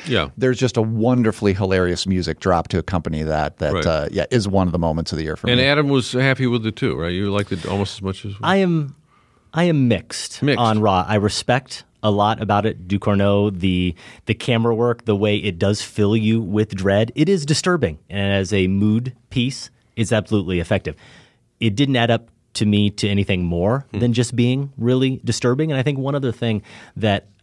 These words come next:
Speaker 3: I have been thinking about since finishing the film, and Josh, you talk about this sometimes, movies that you want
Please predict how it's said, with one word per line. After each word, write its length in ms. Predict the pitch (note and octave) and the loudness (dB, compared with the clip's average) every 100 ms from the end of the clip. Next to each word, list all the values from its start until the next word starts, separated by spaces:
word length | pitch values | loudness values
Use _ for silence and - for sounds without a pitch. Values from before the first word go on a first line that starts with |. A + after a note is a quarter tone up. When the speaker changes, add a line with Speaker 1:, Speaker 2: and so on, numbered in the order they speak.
| F#2 | -4
Speaker 3:
I 80 | |
have 180 | F2+ A2 | 0 0
been 140 | G2+ F2+ | 0 -2
thinking 420 | - A2 G2 F2 | 0 -2 0 -4
about 280 | E2 D#2+ - | -2 -4 -6
since 220 | F2 D#2 | -8 -4
finishing 380 | A2+ F#2+ - F2 | -2 -2 -2 -6
the 60 | |
film, 320 | D2+ E2+ D#2 D2+ - - _ _ - | -4 -4 -4 -6 -18 -20 _ _ -2
and 140 | G#2+ | 0
Josh, 240 | A2 G#2 | 2 0
you 60 | B2 | -2
talk 240 | - C3+ | 0 0
about 140 | A2+ F2 | 0 -2
this 100 | E2 | -2
sometimes, 340 | F#2+ F2+ E2+ | -2 0 0
movies 360 | G#2 A2 A2 F#2 | 2 2 2 0
that 100 | G2 | -4
you 200 | F#2+ F#2+ | -4 -2
want 640 | F#2+ F#2 F#2+ G#2 G2+ - | -2 -2 0 2 0 -6